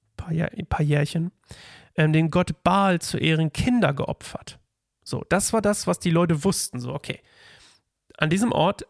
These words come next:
in, im Hinnomtal, also die Zusammensetzung aus den Wörtern, Hinnomtal, war quasi die Hölle,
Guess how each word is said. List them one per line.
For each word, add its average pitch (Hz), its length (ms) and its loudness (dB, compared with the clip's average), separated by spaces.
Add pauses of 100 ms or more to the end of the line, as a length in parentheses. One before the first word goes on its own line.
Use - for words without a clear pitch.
in, 151 280 0
im 156 220 0
Hinnomtal, 180 960 0 (1080)
also 160 220 -6 (400)
die - 140 -8
Zusammensetzung 139 540 -4
aus - 80 -8
den 143 100 -6
Wörtern, 196 280 -2
Hinnomtal, 190 480 -2 (580)
war 165 320 2
quasi 160 560 0 (520)
die - 120 -10
Hölle, 180 460 0